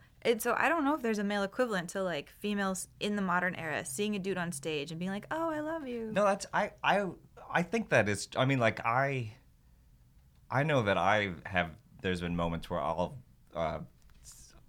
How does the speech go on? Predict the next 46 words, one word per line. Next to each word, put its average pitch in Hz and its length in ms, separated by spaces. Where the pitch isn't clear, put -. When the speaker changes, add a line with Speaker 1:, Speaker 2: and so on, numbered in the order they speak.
Speaker 2:
listen 113 300
to 90 180
music 90 520
or 80 340
a 80 120
singer 85 540
or, 82 60
like, - 360
see 101 300
someone 87 320
on 80 100
stage 80 460
or, 80 100
like, 80 260
uh, 85 280
read 90 320
something 87 380
or 82 80
something 82 380
written 82 180
by 80 120
somebody, 80 360
I'll 80 120
be 85 100
like, 87 160
"Oh," 151 180
like, 123 240
and 104 180
then 110 80
I'll 95 180
feel, 101 240
like, 87 180
a 87 60
little 82 220
bit 80 140
more 80 220
like, 82 140
"I 220 140
like 196 160
that 90 180
person," 92 400
like, 82 220
I 120 100
don't 165 100
know 139 100
why, 127 380